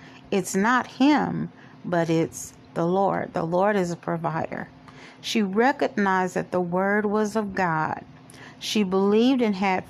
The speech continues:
faith in the word. It takes faith to believe that God has spoken. She was obedient to the word, and because of her faith, she received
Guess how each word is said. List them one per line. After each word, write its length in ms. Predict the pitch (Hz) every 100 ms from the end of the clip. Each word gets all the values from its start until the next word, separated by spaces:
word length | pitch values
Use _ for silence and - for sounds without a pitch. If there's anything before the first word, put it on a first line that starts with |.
| -
faith 400 | 233 233 233 - -
in 240 | 190 208 208
the 100 | 208
word. 480 | 190 185 156 165 - - - - - - -
It 160 | 214
takes 400 | - 240 226 -
faith 400 | - 247 277 254
to 120 | -
believe 460 | 202 196 190 214 220
that 220 | 202 180
God 300 | 185 185 185
has 180 | 185 185
spoken. 680 | - - 180 175 - 82 - - - - - -
She 260 | - - 254
was 180 | 240 208
obedient 920 | 196 190 196 240 247 185 160 - - - - -
to 220 | - 254 262
the 140 | 175
word, 480 | 165 160 - - - - - - - -
and 220 | 196 196
because 480 | 190 - 254 247 240
of 120 | -
her 200 | 190 180
faith, 480 | - 240 240 254 -
she 240 | - 202
received 840 | 180 175 - - 214 202 190 185